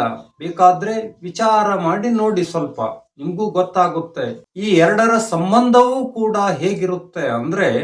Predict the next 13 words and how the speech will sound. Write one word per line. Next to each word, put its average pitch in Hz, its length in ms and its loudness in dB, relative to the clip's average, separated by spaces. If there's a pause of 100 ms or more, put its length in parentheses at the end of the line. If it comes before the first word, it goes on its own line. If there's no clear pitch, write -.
(600)
ಆಸೆ 165 320 -2
ಮತ್ತು 165 500 -8
ಅಂಜಿಕೆ 202 800 -4
ಇವೆರಡು 180 520 4 (440)
ಜೊತೆ 147 360 -6
ಜೊತೆಯಲ್ಲಿಯೇ 208 920 0
ಇರುತ್ತೆ. 190 840 -4 (120)
ಒಂದು 208 360 2
ಸಂಗತಿಯ 208 720 2 (400)
ಆಸೆ 180 720 2
ಅತಿಯಾಗಿ 208 640 2
ಹೆಚ್ಚಾಗಿದೆ 214 800 2
ಅಂದ್ರೆ 180 500 0